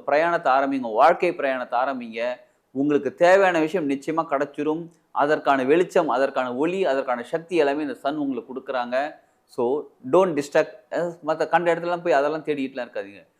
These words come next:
உங்களுக்கு எது தேவைன்னு உங்களுக்கு தெளிவா தெரியும். எஸ், அது அடையறதுக்கு என்னவோ அதுக்கு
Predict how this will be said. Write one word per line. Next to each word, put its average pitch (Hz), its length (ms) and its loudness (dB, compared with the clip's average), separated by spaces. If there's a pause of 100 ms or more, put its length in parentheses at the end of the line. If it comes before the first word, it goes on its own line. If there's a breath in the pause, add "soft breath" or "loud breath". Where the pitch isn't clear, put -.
(140)
உங்களுக்கு 156 360 2
எது 190 160 6
தேவைன்னு 170 260 6
உங்களுக்கு 135 340 -2
தெளிவா 131 200 0
தெரியும். 95 380 -8
எஸ், 113 280 -6
அது 120 220 2
அடையறதுக்கு 180 440 6
என்னவோ 147 440 4
அதுக்கு 110 280 -2